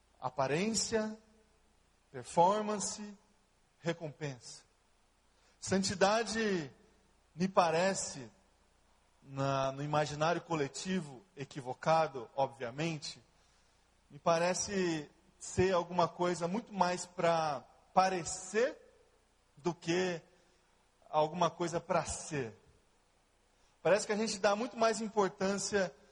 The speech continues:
no que aparenta ser santo do que no que de fato é santo. Uma santidade, uma espécie de santidade pra consumo. Uma espécie, assim,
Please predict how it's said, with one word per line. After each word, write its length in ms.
no 140
que 160
aparenta 1000
ser 360
santo 600
do 200
que 420
no 160
que 480
de 200
fato 800
é 180
santo. 380
Uma 140
santidade, 680
uma 120
espécie 460
de 220
santidade 600
pra 180
consumo. 760
Uma 100
espécie, 400
assim, 480